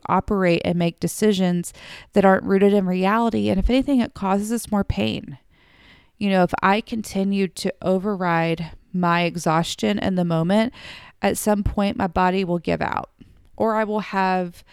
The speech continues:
a, as they say on TikTok, a minty bee, you know? And, and, and here's the thing, like,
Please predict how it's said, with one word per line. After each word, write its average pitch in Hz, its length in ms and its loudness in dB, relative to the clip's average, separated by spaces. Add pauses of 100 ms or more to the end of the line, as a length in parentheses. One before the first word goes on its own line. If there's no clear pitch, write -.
(340)
a, 170 520 0
as 190 220 0
they 185 140 0
say 190 200 -4
on 175 100 -2
TikTok, - 680 -4
a 185 80 0
minty 190 420 0
bee, 151 460 -6 (580)
you 190 140 -4
know? 190 340 2 (100)
And, 247 220 -2
and, 262 220 0
and 262 140 -2
here's 294 260 -4
the 302 80 -6
thing, 170 460 -8 (520)
like, 208 380 -4